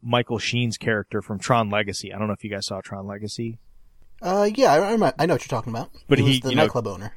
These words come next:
Speaker 1: Yeah, yeah, yeah, yeah. You know, little, you know, you're trying to figure out what his deal is.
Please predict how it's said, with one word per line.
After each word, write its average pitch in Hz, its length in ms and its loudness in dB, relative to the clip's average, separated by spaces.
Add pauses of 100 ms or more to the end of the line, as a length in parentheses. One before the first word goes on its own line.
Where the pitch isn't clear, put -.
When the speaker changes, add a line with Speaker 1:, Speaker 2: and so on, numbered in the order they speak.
(140)
Speaker 1:
Yeah, 147 260 8
yeah, 131 240 8
yeah, 113 340 4
yeah. 101 300 -2 (480)
You 143 120 4
know, 120 80 6
little, 110 300 2
you 120 120 0
know, 107 80 2
you're 107 180 -2
trying 123 220 4
to 101 60 -4
figure 107 200 2
out 104 80 2
what 101 100 -2
his 95 140 -4
deal 98 320 -8
is. 90 360 -8